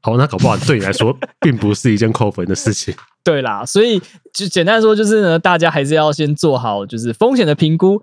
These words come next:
Speaker 2: 这样等到真的风险来的时候，你才可以承受得了哦。噔，噔，噔，噔，噔，噔，噔。
Speaker 1: 但我觉得你讲这句话很没说服力，因为你是你整个同期一起跑掉的人里面唯一一个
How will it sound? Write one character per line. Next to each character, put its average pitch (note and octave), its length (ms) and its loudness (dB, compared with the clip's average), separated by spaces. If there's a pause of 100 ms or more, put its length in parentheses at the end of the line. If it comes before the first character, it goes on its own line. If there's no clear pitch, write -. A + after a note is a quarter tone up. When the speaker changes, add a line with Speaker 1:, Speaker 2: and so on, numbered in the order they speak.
Speaker 2:
这 - 120 0
样 A3 100 2
等 F3 100 0
到 F#3+ 220 2
真 A#3 220 0
的 G#3 100 0
风 C4 180 0
险 B3+ 140 0
来 F3+ 100 2
的 G#3+ 80 2
时 B3 120 0
候， C#4+ 160 2
你 B3 240 -2
才 C#4+ 180 0
可 F#4 180 -2
以 D#4+ 140 2
承 C4 160 0
受 G4+ 240 0
得 D#4+ 120 4
了 C4+ 200 2
哦。 E4 340 4 (120)
噔， G#3+ 240 2
噔， D#3 120 0
噔， D#3 140 0
噔， F#3 300 2
噔， D#3 320 0 (160)
噔， G3+ 260 0
噔。 A3 300 0
Speaker 1:
但 E3+ 100 -2
我 A2 80 0
觉 A2+ 140 0
得 A2+ 60 4
你 B2 40 0
讲 F#2 160 -2
这 G#2+ 100 -2
句 G#2 140 0
话 A2+ 180 2
很 E2+ 160 -8
没 E2 460 -6
说 - 300 -4
服 D#2+ 160 -12
力， F2+ 200 -4
因 A2 120 2
为 C3+ 80 2
你 G2+ 120 -2
是 A2+ 160 -2
你 F#2+ 220 -2 (220)
整 F#2+ 180 -2
个 F#2+ 200 -2
同 G#2+ 280 -2
期 - 340 -8 (280)
一 B2+ 60 4
起 - 420 -8
跑 F2+ 260 -4
掉 G#2+ 240 0
的 G2 100 -2
人 F#2 140 -2
里 F2+ 140 -6
面 G#2+ 200 0
唯 G2+ 160 -2
一 F#2+ 40 -4
一 A#2+ 420 0
个 - 320 -2